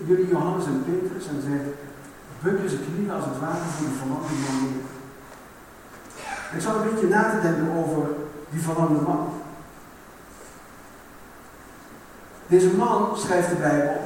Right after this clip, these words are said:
is al vanaf zijn geboorte verlamd. Hij weet niet beter dan dat hij een verlamd persoon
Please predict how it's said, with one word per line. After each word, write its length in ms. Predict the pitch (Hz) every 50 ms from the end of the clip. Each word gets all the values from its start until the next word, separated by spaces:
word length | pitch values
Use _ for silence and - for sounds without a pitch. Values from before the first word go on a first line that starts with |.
| - - - - - - -
is 220 | 208 208 202 -
al 160 | 202 202 190
vanaf 280 | 185 170 180 190 180 -
zijn 140 | 196 170 151 143 139
geboorte 360 | 135 175 208 214 202 - 143
verlamd. 440 | 135 143 151 170 - - 127 127 - - - - - - - - - - - - - - -
Hij 240 | 156 170 175 165
weet 260 | 165 226 269 285 294 -
niet 240 | 240 226 - -
beter 420 | - 208 240 247 240 214 247 233 220
dan 160 | 214 185 180
dat 140 | 180 180 175
hij 240 | 175 175 185 180 170
een 80 | 170
verlamd 540 | - 170 170 175 202 208 208 202 - - -
persoon 400 | - - - - 214 196 180